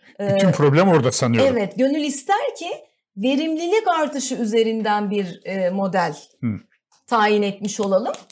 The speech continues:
Speaker 2: Onunla birlikte gidelim. Ama Güney Kore'nin kalkınmasının ardında iki tane mühim konu var. Bunlardan bir tanesi toprak reformu yapıyor, ikincisi de eğitim reformu yapıyor. Ve o eğitim reformu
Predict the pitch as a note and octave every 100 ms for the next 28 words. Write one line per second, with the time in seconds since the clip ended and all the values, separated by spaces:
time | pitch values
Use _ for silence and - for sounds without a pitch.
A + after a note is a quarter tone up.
0 | _ _ _ - F#4+ G4 E4+ B3 G#3+ F#3+
1 | A3 F#3+ F3 F3 E3+ C4 E4+ B3 G#3+ A#3
2 | F#4+ G4+ F#4+ D#4 C4 B3 A#3 G#3+ A3+ G#3
3 | F#3 - F3+ F3+ E3+ - G3+ G#3 G#3+ G#3
4 | G#3+ - E4+ D#4 A#3+ G3+ G3 G3 F3+ G3+
5 | G3 D4 C#4+ B3+ C4 D4 C#4+ C#4+ D4+ B3+
6 | G3 - G3+ A#3 C#4 D#4+ D#4+ E4 D#4+ D#4+
7 | D#4 E4 - G#3+ - B3+ B3+ - F#4+ C4+
8 | G3+ G#3 - C#4+ B3+ - F3+ D#3+ E3 E3
9 | - - - _ _ _ _ _ _ _
10 | _ F#3 C4+ D4 C#4+ A#3 B3 B3+ G4+ F#4+
11 | D4+ - A#3 G3 G3 C#4 -